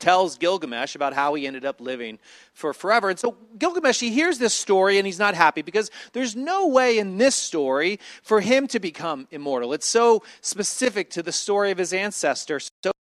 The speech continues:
he's frustrated. And in the end, he decides that he's going to become immortal, not in his own life, but in his legacy. And so he invests everything into his great city, Uruk, and that it would become big and successful and make a name for himself, and that through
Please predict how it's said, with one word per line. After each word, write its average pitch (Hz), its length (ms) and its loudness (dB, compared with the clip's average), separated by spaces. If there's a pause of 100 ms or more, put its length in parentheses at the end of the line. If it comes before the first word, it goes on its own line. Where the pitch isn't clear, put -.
(160)
he's 196 160 -4
frustrated. 175 560 0
And 202 80 -2
in 302 160 -4
the 240 100 -2
end, 175 200 -4
he 190 160 -14
decides 160 500 2
that 156 140 -2 (240)
he's 277 260 2
going 254 240 2
to 240 80 -4
become 208 420 -4
immortal, 180 480 -4
not 240 280 0 (200)
in 202 160 -6
his 165 140 -6
own 226 220 4
life, 147 400 0
but 165 140 0
in 160 160 -2
his 151 220 -6
legacy. 156 540 0
And 127 100 -10
so 147 160 -6
he 135 160 -6
invests 147 520 -8
everything 165 480 -4
into 131 260 -6
his 131 280 0
great 147 260 -2
city, 165 440 -2
Uruk, 156 360 2 (400)
and 160 100 -4
that 165 140 4
it 180 60 4
would 180 120 2
become 175 340 2
big 165 520 4
and 143 160 -12
successful 160 880 -2
and 143 140 -12
make 151 140 -4
a 143 80 -2
name 156 320 -4
for 143 200 -4
himself, 127 440 0
and 131 100 -6
that 135 120 -8
through 226 480 -2